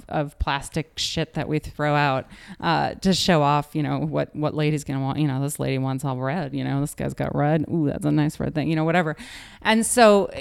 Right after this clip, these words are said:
you know, that's a thing. But what's funny is, you know,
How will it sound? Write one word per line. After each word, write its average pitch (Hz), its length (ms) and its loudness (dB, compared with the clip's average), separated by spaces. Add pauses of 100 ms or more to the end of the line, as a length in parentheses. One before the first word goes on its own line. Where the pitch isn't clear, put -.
(100)
you 220 120 6
know, 202 100 8
that's 214 380 8
a 247 60 4
thing. 170 340 -2
But 233 140 6
what's 254 260 8
funny 262 320 8
is, 185 200 2
you 196 120 6
know, 185 280 6